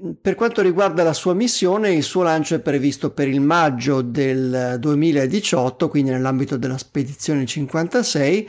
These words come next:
ed avrà un forte significato simbolico la sua presenza sulla stazione spaziale, perché rappresenterà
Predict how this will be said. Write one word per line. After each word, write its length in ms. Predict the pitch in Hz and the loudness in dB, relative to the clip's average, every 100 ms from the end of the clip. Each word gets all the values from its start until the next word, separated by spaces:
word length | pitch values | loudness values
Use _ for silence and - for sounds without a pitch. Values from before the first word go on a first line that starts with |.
| - - - - - - - | -12 -18 -20 -20 -20 -20 -4
ed 220 | 226 214 | 0 2
avrà 300 | 214 208 220 | 2 4 4
un 120 | 208 | 2
forte 360 | - 240 240 180 | 2 0 2 -2
significato 880 | - 156 139 147 143 151 143 139 139 | 0 0 0 -2 2 0 2 0 -2
simbolico 840 | - 156 156 208 175 139 135 135 | 0 0 2 4 4 2 0 0
la 120 | 131 | -2
sua 220 | - 143 | -2 -4
presenza 500 | 151 143 147 143 143 | -2 -2 0 -2 -2
sulla 260 | 123 139 135 | -4 -4 -4
stazione 460 | - 143 - 139 | -6 -6 -2 -4
spaziale, 520 | 127 - 139 - 139 131 | -4 -6 -6 -2 -2 -2
perché 380 | 139 - 160 | -6 -2 0
rappresenterà 880 | 151 156 160 156 170 151 180 165 - | 0 0 -2 0 0 2 2 2 -2